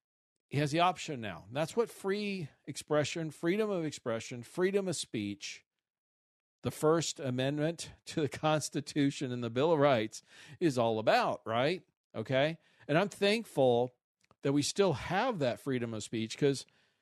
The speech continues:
in the reality, in this world today, even in this world in twenty twenty-two, there are major parts of the world that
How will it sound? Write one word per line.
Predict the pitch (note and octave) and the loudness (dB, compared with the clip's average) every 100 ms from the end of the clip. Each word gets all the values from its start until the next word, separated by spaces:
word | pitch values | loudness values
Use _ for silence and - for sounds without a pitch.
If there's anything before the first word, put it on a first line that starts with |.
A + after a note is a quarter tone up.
| _ _ D3 | _ _ -2
in | |
the | D#3 | 2
reality, | D3 F3 G#3+ B3 F3 C3 C3 | 4 6 6 4 4 4 4
in | C#3 | 2
this | D#3 - | 0 2
world | D#3+ G3 F#3+ | 4 4 2
today, | C#3 C#3+ F#3 C3 F#2 E2 _ _ _ | -2 0 2 2 -2 -8 _ _ _
even | A#2 D#3+ A3 G#3+ | 0 2 2 0
in | G3+ | 0
this | G3 D#3 | 0 0
world | D#3+ D#3+ D#3 | 2 2 4
in | B2+ | 0
twenty | - D#3+ G3 G#3 | -2 0 0 -2
twenty-two, | - D3 D#3+ F3 - C#3 C3 F2 D2 _ _ _ _ _ _ _ | -2 -2 0 -2 -6 -2 0 -2 -4 _ _ _ _ _ _ _
there | C3 D#3 | 2 6
are | D#3 D3 | 6 6
major | C3+ C3+ D3 D#3+ G3 G#3+ F#3+ G3+ | 2 -2 0 2 2 2 4 4
parts | - - F3+ F3 - | 4 2 4 2 -2
of | D3 | -2
the | C#3 | -2
world | C3 D3 C3 F#2+ E2+ - _ _ _ _ _ _ - | 2 2 4 0 -6 -18 _ _ _ _ _ _ -6
that | B2 C3+ C3 | 2 2 2